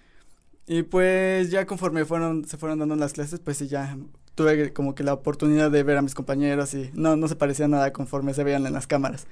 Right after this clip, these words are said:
Sí estaban muy cambiados, m-, algunos estaban muy altos o,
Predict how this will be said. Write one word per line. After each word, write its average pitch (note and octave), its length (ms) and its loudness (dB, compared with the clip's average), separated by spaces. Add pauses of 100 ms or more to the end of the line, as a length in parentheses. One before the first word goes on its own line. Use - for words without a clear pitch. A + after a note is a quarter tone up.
(220)
Sí - 80 -6
estaban E3 220 4
muy D#3+ 140 2
cambiados, D3 560 2
m-, D3 220 -2
algunos D3+ 280 2
estaban C#3+ 240 0
muy C#3+ 200 0
altos D3+ 500 0
o, C3+ 220 -6